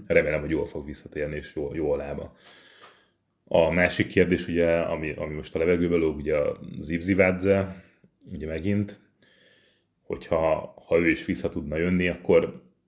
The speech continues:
én egyébként megmondom őszintén, én nem várom ugyanazt a nagy menetelést, amit tavaly. Remélem, hogy, tehát, hogy ez hozzá tudna tenni a csapathoz, ez biztos, de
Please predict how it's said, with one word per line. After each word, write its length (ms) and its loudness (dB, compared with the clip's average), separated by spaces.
én 160 0
egyébként 280 4
megmondom 340 6
őszintén, 420 -4
én 120 -4
nem 240 0
várom 480 0
ugyanazt 720 -4
a 180 -10
nagy 200 0
menetelést, 640 -2
amit 220 -8
tavaly. 500 -2
Remélem, 420 6
hogy, 280 -6
tehát, 180 -8
hogy 180 -10
ez 160 -18
hozzá 380 6
tudna 220 -2
tenni 280 -6
a 80 -6
csapathoz, 540 -4
ez 120 -2
biztos, 560 -2
de 500 0